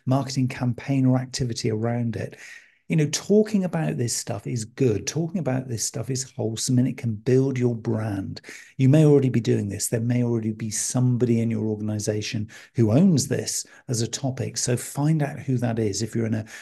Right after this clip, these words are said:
medium to larger organization, there could be somebody outside of your team directly who's responsible and is doing this stuff. But let's start to kind of bring that into the marketing communications that we do, because it's important that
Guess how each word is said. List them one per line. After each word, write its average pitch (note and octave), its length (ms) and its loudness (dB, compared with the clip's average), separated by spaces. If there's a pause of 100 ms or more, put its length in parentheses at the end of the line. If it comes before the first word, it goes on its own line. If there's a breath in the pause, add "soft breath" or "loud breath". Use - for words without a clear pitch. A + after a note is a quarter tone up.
(140 loud breath)
medium B2+ 360 4
to - 140 -2
larger C3 380 0
organization, C3 720 -2
there B2+ 120 2
could C3 200 -6
be B2 60 -4
somebody A#2 320 0
outside B2+ 640 0
of G#2+ 180 2 (280 loud breath)
your B2+ 200 6
team A2+ 440 0
directly A2+ 560 -2
who's G#2+ 280 -2
responsible A2 760 -2
and G#2+ 120 -2
is G#2+ 140 -2
doing B2+ 460 2
this G2 200 -2
stuff. - 480 -6 (500 loud breath)
But D#3+ 140 -4
let's F#3 200 -2
start D#3+ 460 2
to - 80 -4
kind C3 240 -4
of A2+ 100 -2
bring C#3 380 4
that B2+ 180 2
into C3 340 2
the A2+ 120 0
marketing A2+ 420 -4
communications A2 1040 -4
that A#2 120 -4
we A2+ 120 -8
do, G2+ 360 -2 (360 loud breath)
because C3+ 260 0
it's G3 220 -2
important E3 760 2
that A#2 220 -4